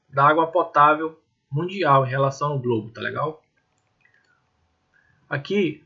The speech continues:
a segunda, o segundo slide fala assim, ó, as causas do desmatamento. O de-, o desmatamento da região amazônica, ele é abordado em várias situações e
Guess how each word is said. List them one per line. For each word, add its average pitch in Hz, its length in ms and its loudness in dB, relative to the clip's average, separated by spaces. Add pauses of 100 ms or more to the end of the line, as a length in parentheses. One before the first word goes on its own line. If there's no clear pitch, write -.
a 139 80 -2
segunda, 160 1040 2
o 135 60 -12
segundo 160 340 -6
slide 151 480 2
fala 151 260 2
assim, 143 220 -4
ó, 131 160 2
as 147 160 2
causas 170 340 6
do 170 120 0
desmatamento. 170 880 -4 (1900)
O 233 240 2
de-, 202 120 4 (200)
o 175 200 6
desmatamento 175 800 4
da 156 80 4
região 147 280 2
amazônica, 139 640 -2 (720)
ele 143 320 2
é 143 220 4
abordado 143 640 4
em 147 100 0
várias 151 420 4
situações 156 880 -6
e 202 400 -2